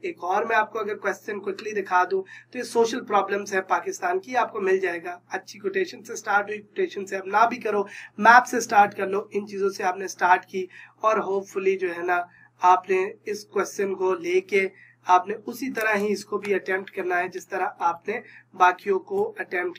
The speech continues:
किया था। ठीक है, आप इन questions को देख लो, मैंने आपको generally समझा दिया है कि क्या जो है ना इसके अंदर issues हैं। कुछ जो है बाकी, अ, इसमें generally जो है ना थोड़े से issues भी हैं,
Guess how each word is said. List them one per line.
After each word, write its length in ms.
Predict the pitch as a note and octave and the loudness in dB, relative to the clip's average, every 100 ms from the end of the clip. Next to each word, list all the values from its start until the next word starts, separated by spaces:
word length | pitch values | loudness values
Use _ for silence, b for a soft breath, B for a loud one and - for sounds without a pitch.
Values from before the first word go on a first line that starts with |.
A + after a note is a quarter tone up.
| _ | _
किया 240 | F3 E3+ | -8 -6
था। 360 | G3+ F#3 F#3+ - B B - | -6 2 4 4 B B -10
ठीक 180 | F#3+ B3 | -6 -4
है, 60 | |
आप 320 | B3 G3+ F#3+ G3+ | -2 2 2 2
इन 120 | G3 | -2
questions 460 | G3+ F#3+ G3 F#3+ | -4 -6 -6 -8
को 140 | - F#3 | -6 -8
देख 400 | - G#3+ A3+ A3+ | 0 0 0 0
लो, 180 | A#3+ A3+ | -4 -2
मैंने 240 | G3 G3 | -2 0
आपको 240 | F#3 - | 0 0
generally 400 | F#3+ E3+ F3+ F3+ | -8 -6 -4 -4
समझा 460 | - E3+ E3+ F3 G#3 | -6 -12 -2 4 4
दिया 280 | G#3 G#3+ G3+ | 2 0 0
है 240 | F#3 G3 | 0 -2
कि 160 | G3 F#3+ | -4 -8
क्या 420 | - F#3+ F#3 F#3+ | -6 -2 2 2
जो 180 | F#3+ E3+ | 2 -6
है 140 | F3+ | -2
ना 220 | F#3 F#3+ - | -2 -2 -6
इसके 240 | F#3 - | -16 -8
अंदर 200 | F3+ F3+ | -6 -6
issues 500 | - - - G3 F#3 F3 | -10 -10 -10 -6 -8 -6
हैं। 320 | F#3 G#3+ - B B B B | -2 -2 -4 B B B B
कुछ 300 | A3 A3+ - | -6 -6 -4
जो 100 | A3 | 0
है 280 | G3 F3+ G3 | 2 4 2
बाकी, 680 | F#3+ G#3 F#3+ - G#3+ G#3+ F#3 F#3+ | 0 -6 -8 -8 -12 -12 -12 -2
अ, 320 | F3+ F3+ F3 _ _ | 0 0 -2 _ _
इसमें 320 | - - G3+ | -20 -12 -8
generally 360 | F#3 F3+ G3 F#3+ | -4 -4 -4 -4
जो 140 | F#3 | -4
है 140 | F3 F3+ | -4 -4
ना 80 | F3 | -6
थोड़े 220 | F#3 F3 | -6 -8
से 80 | E3+ | -10
issues 260 | E3 G3 | -12 -12
भी 160 | F#3 | -4
हैं, 120 | F#3 | -4